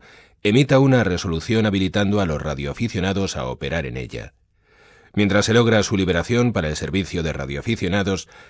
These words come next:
en Argentina resulta interesante analizar algunas características de la misma, que a mi entender y por mi experiencia resultan de importancia y utilidad. Propagación.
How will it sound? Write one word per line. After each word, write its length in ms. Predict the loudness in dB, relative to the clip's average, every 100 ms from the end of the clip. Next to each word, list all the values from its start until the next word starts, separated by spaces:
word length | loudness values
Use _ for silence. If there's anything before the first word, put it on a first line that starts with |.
| _ 0
en 100 | 2
Argentina 460 | 2 2 4 4
resulta 360 | 4 2 2 2
interesante 520 | 2 2 0 0 0
analizar 360 | 0 0 -2 -2
algunas 380 | 0 0 0
características 720 | -2 -6 -4 -6 -4 -4 -6 -6
de 60 |
la 100 | -4
misma, 440 | 0 -2 -2 -10 -12 -20 _ -2
que 160 | 2 4
a 40 |
mi 120 | 4
entender 320 | 4 4 4
y 60 | 2
por 140 | 2
mi 120 | 2 0
experiencia 680 | 0 -2 0 -2 -2 -4 -4 -14 -8
resultan 540 | -2 0 0 2 2
de 80 | 2
importancia 720 | 0 -2 -4 0 0 0 0
y 80 | 0
utilidad. 500 | 0 -4 -6 -6 -10 -14 _ _ _ _ _ _ _ _ _ _ 0
Propagación. 920 | 2 4 2 0 0 -2 -4 -12